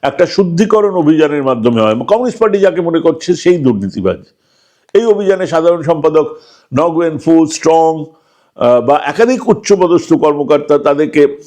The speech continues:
রাষ্ট্রপতিকেও বরখাস্ত করেছে, আহ, যা-, যেটা নজিরবিহীন। কিন্তু ভিয়েতনামের যুবকেরাও বেকারত্বে ভুগছে। কঠোর রাজনৈতিক নিয়ন্ত্রণের কারণে তারা বাংলাদেশ বা নেপালের মতো রাস্তায় নামার সাহস পাচ্ছে না।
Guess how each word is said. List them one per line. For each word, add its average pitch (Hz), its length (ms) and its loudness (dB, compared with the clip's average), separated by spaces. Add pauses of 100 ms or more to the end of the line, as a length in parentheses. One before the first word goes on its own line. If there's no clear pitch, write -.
(140)
রাষ্ট্রপতিকেও 180 680 2
বরখাস্ত 143 480 0
করেছে, 135 480 2 (1000)
আহ, 143 260 0 (280)
যা-, 185 220 0
যেটা 208 300 0
নজিরবিহীন। 202 680 -2 (960)
কিন্তু 180 460 -2 (460)
ভিয়েতনামের 233 540 0
যুবকেরাও 214 480 2
বেকারত্বে 180 520 0
ভুগছে। 165 460 0
কঠোর 160 380 0
রাজনৈতিক 151 560 -2
নিয়ন্ত্রণের 175 560 0
কারণে 170 320 0
তারা 151 220 0
বাংলাদেশ 165 500 0
বা 151 100 0
নেপালের 156 400 0
মতো 160 260 -2
রাস্তায় 143 380 0
নামার 151 260 0
সাহস 123 320 0
পাচ্ছে 127 300 0
না। 190 220 -4